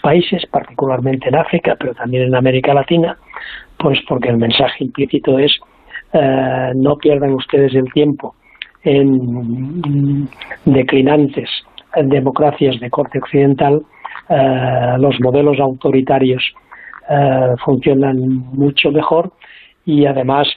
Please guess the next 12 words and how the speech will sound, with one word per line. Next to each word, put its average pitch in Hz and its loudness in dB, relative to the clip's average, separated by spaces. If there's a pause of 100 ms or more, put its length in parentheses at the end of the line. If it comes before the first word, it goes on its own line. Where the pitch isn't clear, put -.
permiten 135 0
un 131 -4
control 131 -2
de 135 -2
la 127 -2
economía 139 0
por - -12
parte 139 -4
del 131 -8
Estado 135 0
mucho 120 -6
mayor. 170 2